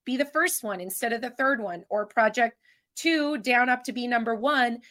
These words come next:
if project two is super, super relevant to that role you're applying to. So ultimately, like,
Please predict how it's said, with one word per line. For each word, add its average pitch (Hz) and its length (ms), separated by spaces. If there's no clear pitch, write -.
if 285 260
project 247 480
two 277 520
is 220 320
super, 254 380
super 233 340
relevant 233 560
to 240 200
that 208 220
role 240 340
you're 240 340
applying 226 480
to. 202 360
So 247 320
ultimately, 349 580
like, 262 300